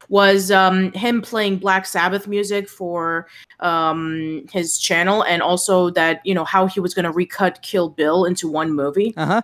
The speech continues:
Speaker 2: And, uh, but mind you, I think he's actually grown aware that, uh, not everyone will be able to access his videos. So what's he been doing in order to get people to access his vi-, his content?
Speaker 1: And what's that?
Speaker 2: Flogging ExpressVPN. Hashtag non-sponsored.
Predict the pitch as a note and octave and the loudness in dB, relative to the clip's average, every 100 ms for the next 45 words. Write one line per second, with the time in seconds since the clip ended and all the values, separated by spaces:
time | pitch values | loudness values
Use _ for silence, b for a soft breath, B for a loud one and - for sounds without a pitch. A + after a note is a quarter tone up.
0 | B B E3+ F#3 E3+ F#3 G3 G#3+ B3 A3+ | B B 0 0 2 0 2 2 2 2
1 | F#3+ G#3+ C#4+ C4+ B3 G#3 F3+ G#3+ G3 D#3 | 0 0 -2 0 0 -2 -2 0 0 4
2 | F#3 G3 D3 C3 C3 B2 C#3 C#3 E3 D#3+ | 6 8 6 4 2 0 0 0 0 0
3 | D#3+ D#3 D3 C#3+ C#3+ C#3 D3+ C#3+ C#3+ C3 | 2 2 0 0 2 2 0 -4 -4 -6
4 | C3 F3 E3+ A2+ - C#3+ B2+ B2 B2 D3 | -4 -2 -2 -4 -2 0 2 0 -2 -4
5 | C#3+ D3+ F3+ A3 C3 A#2 A#2 A2+ C#3 B2+ | -4 0 0 0 -2 -6 -6 -6 -4 -2
6 | C3 C3 C3+ B2+ C#3 D3 C#3+ D3+ C3+ D#3 | -2 -4 -8 -6 -6 -6 -6 -6 -6 -8
7 | D3 - E3+ E3 A2+ - _ _ _ _ | -8 -4 -4 -6 -16 -20 _ _ _ _
8 | _ _ - F3+ F3+ G3 F3 - - - | _ _ -6 0 2 4 2 0 -6 -16
9 | - D#3 D#3 D#3+ C3 - F3+ A3 D3 F#3 | -4 0 0 0 -4 -4 -2 -2 -2 -8
10 | G#3 G#3+ G#3+ A#3+ - _ _ _ C#3+ C#3 | -6 -2 0 0 -4 _ _ _ -4 0
11 | C#3+ B2+ B2+ - A2+ - | -2 -2 -6 -8 -10 -12